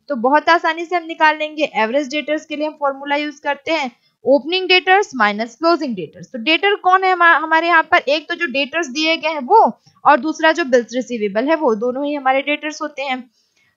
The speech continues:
तो यहाँ पर हम ओपनिंग डेटर्स और क्लोजिंग डेटर और ओ-, ओपनिंग बिल्स रिसीवेबल और क्लोजिंग बिल्स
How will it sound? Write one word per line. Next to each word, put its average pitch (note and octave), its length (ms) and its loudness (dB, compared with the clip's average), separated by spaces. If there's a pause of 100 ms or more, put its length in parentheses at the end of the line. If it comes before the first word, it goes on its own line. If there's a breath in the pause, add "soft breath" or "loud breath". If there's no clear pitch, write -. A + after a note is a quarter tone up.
तो E4 60 0
यहाँ D4 440 4
पर F#4+ 260 4
हम D#4 320 -2
ओपनिंग D#4 400 -4
डेटर्स E4 480 2
और B3 160 2
क्लोजिंग C4 440 -2
डेटर D#4+ 300 2
और A3+ 380 2
ओ-, A3+ 180 0 (400)
ओपनिंग C#4 420 0
बिल्स C#4 220 4
रिसीवेबल D4 520 0
और B3 180 2
क्लोजिंग B3+ 440 -2
बिल्स B3 200 -6